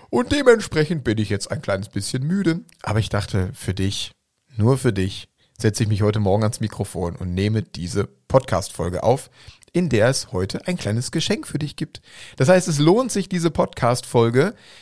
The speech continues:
die ganz explizit mal heute vom Persen Verlag wieder gesponsert wird,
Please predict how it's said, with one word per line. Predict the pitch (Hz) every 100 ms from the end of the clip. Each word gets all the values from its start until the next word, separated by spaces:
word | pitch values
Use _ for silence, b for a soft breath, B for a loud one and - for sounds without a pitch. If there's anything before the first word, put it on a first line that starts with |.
| B
die | 120 139 135 123
ganz | 175 247
explizit | 214 196 - 180 - 175
mal | 104 104
heute | 101 104 139 156
vom | - 170
Persen | - 165 190 143
Verlag | 120 92 92 101
wieder | 110 98
gesponsert | 104 - - 110 107 113 117
wird, | 135 196